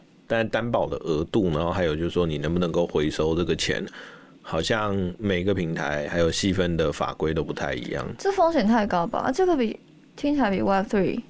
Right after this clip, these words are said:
Speaker 2: 风险还高很多欸，就是你钱有可能会
Speaker 1: 丢水里，
Speaker 2: 再见。
Speaker 1: 但所以应该是说要有一定实力的人才可以做平台吧？
Speaker 2: 我以为你要说要有一定实力的人才可以去借钱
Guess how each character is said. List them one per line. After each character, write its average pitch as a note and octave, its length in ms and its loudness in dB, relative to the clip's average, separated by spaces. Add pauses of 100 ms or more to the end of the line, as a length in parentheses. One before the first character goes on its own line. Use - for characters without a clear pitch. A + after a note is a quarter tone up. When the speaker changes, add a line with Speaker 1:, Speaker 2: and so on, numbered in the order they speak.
(100)
Speaker 2:
风 B3+ 240 4
险 D#4 220 4
还 G#3 80 2
高 A#3 240 4
很 G#3 180 4
多 - 220 2
欸， G3 100 2 (460)
就 F4+ 120 2
是 E4+ 80 4
你 C4 60 6
钱 B3 180 4
有 G3+ 120 4
可 A#3+ 80 4
能 F#3 160 4
会 G3+ 200 2 (140)
Speaker 1:
丢 G2+ 200 4
水 E2 200 2
里， E2 180 -2
Speaker 2:
再 D3 200 4
见。 F3 260 0
Speaker 1:
但 A3+ 120 0 (200)
所 C3+ 160 2
以 C#3+ 80 4
应 C#3+ 80 2
该 D3 160 4
是 F3 120 2
说 A#2+ 360 4
要 D#3+ 160 4
有 F2 220 2
一 F2 80 0
定 A#2 320 2
实 - 240 -2
力 B2 180 4
的 F2+ 120 2
人 D#2 160 -2
才 F2 120 0
可 E2+ 80 -2
以 F2 60 2
做 E2 200 0
平 C2+ 260 -10
台 - 200 -2
吧？ - 200 -6 (300)
Speaker 2:
我 F4+ 160 2
以 G#4+ 40 6
为 G4+ 120 4
你 C4+ 80 6
要 A#3+ 120 6
说 D#4+ 180 4
要 E4+ 200 6
有 G#3 60 0
一 G#3+ 40 0
定 C#4+ 200 0
实 A#3 200 2
力 A#3 100 4
的 A3 100 6
人 F3+ 180 4
才 G3 160 4
可 A3 120 4
以 G#3+ 40 4
去 A#3+ 200 4 (300)
借 G#3 240 4
钱 - 260 0